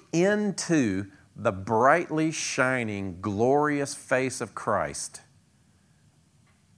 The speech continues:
that is being shed abroad in your own heart, and it will shape you and mold you. This is the, the, the, the deception of performance-centered religion, is that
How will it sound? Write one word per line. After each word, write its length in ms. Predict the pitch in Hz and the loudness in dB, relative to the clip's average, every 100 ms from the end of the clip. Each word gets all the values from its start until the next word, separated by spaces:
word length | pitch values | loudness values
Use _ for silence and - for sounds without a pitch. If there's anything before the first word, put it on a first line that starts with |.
| _ _ _ _ _ _ _ _ _ _ - | _ _ _ _ _ _ _ _ _ _ -6
that 140 | 107 | -4
is 100 | 104 | -4
being 260 | 95 123 107 | -2 -4 -4
shed 360 | - - 147 151 | -6 0 4 6
abroad 440 | 139 143 143 131 | 6 4 4 4
in 100 | 107 | -2
your 420 | 107 123 143 139 | -2 0 0 0
own 240 | 139 139 123 | -2 -2 -4
heart, 680 | - - 123 90 - - _ _ _ _ _ _ - | -4 2 4 2 -6 -20 _ _ _ _ _ _ -12
and 140 | 110 104 | -10 -6
it 200 | 127 127 | -6 -4
will 220 | 127 127 | -2 -2
shape 520 | - - 143 127 107 | -4 -2 0 -2 -4
you 300 | 104 98 90 - _ - | -6 -4 -4 -10 _ -10
and 240 | 98 85 | -8 -8
mold 360 | 87 85 76 67 | -10 -10 -10 -14
you. 180 | 62 53 _ _ _ _ _ _ _ 98 | -18 -20 _ _ _ _ _ _ _ -8
This 360 | 98 196 202 | 0 0 2
is 420 | 180 151 135 127 | 0 2 0 -2
the, 520 | - 110 117 113 107 107 _ _ _ _ _ | -8 -4 -2 -2 -4 -8 _ _ _ _ _
the, 160 | 101 117 | -4 -4
the, 240 | 123 110 | -2 -6
the 220 | 104 107 | -4 -4
deception 960 | 101 175 - - 170 185 - - 113 104 | -4 -4 -6 -2 2 2 0 -6 -6 -4
of 200 | 110 98 | -6 -8
performance-centered 1000 | - 107 - 131 120 - 123 113 104 90 | -8 -8 -2 -2 -2 -6 -6 -6 -6 -8
religion, 640 | 90 87 147 143 92 87 87 | -8 -4 -4 -4 -6 -8 -8
is 220 | 98 87 | -10 -2
that 340 | 98 92 - | 0 0 -4